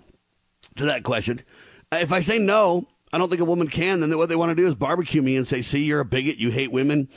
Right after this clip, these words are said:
you, as if I'm the final arbiter on this. That's a bogus. Okay, there's nothing wrong with assessing reality and saying, "Do you believe it's possible or not?"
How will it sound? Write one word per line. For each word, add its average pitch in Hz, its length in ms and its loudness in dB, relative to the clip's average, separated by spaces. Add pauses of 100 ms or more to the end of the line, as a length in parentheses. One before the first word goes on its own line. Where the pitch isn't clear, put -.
(360)
you, 139 380 0
as 139 120 0
if 147 120 -4
I'm 208 160 2
the 185 80 0
final 170 400 0
arbiter 151 500 0
on 78 120 -2
this. 69 200 -6
That's 202 220 -4
a 277 40 -2
bogus. 208 600 -2 (2000)
Okay, 175 220 -2
there's 160 160 -2
nothing 220 260 0
wrong 185 180 2
with 180 120 0
assessing 165 460 0
reality 151 500 0
and 131 120 -2
saying, 147 200 0
"Do 135 80 -2
you 160 80 0
believe 156 240 0
it's 180 120 -4
possible 170 420 -2
or 156 40 -2
not?" 202 260 -4